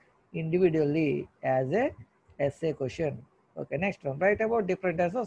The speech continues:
softwares. Write about different types of software. So you can write, uh,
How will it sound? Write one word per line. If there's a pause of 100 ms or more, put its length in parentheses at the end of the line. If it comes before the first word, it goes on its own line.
(100)
softwares. (1300)
Write
about (380)
different
types
of (100)
software.
So
you
can
write,
uh,